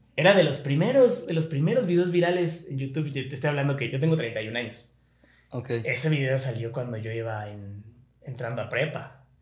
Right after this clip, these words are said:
Speaker 2: Ok.
Speaker 1: Este, te estoy hablando de dos mil nueve.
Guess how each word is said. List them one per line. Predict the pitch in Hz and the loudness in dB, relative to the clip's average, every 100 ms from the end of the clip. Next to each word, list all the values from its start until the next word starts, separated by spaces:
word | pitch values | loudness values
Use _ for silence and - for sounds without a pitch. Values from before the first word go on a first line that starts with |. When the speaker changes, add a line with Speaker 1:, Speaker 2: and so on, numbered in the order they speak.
| _ _ _ _ | _ _ _ _
Speaker 2:
Ok. | 113 113 | -12 -6
Speaker 1:
Este, | 113 110 - 113 110 107 - 92 - _ | -6 -6 -10 -12 -10 -12 -14 -18 -20 _
te | - | -18
estoy | - | -10
hablando | 113 110 110 110 | -6 -6 -8 -10
de | |
dos | 101 110 | -12 -12
mil | 110 104 101 104 | -12 -12 -14 -12
nueve. | 120 143 110 - | -6 -4 -4 -8